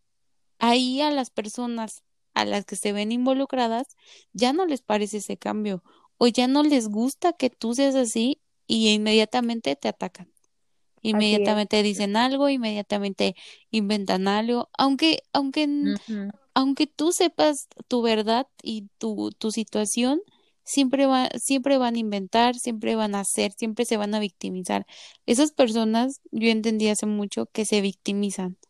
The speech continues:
Speaker 1: Y
Speaker 2: Así es.
Speaker 1: suelen, y suelen ser como, "Ay, pobrecita de mí, es que esto",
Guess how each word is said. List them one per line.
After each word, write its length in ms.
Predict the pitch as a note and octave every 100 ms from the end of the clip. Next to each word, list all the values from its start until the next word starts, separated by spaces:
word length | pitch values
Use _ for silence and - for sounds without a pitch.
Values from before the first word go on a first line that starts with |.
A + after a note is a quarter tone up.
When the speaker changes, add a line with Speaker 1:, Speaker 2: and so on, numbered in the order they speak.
| _ _ _ _ _ _ _ _ -
Speaker 1:
Y 120 | A3
Speaker 2:
Así 220 | G#3+ A#3+
es. 80 | B3
Speaker 1:
suelen, 240 | B3 B3 -
y 180 | - A3
suelen 560 | - A#3+ A#3 B3 B3 A#3+
ser 400 | - A#3 A3+ A3+ _ _ _ _ _
como, 460 | - G#3+ G#3 G#3 -
"Ay, 340 | B3+ D#4 D#4+
pobrecita 540 | D#4 E4 F4+ F4 D4+ -
de 100 | C#4+
mí, 440 | B3+ B3+ C4 C4+
es 140 | C4+ C#4
que 300 | D4 D4 C4+
esto", 280 | B3 -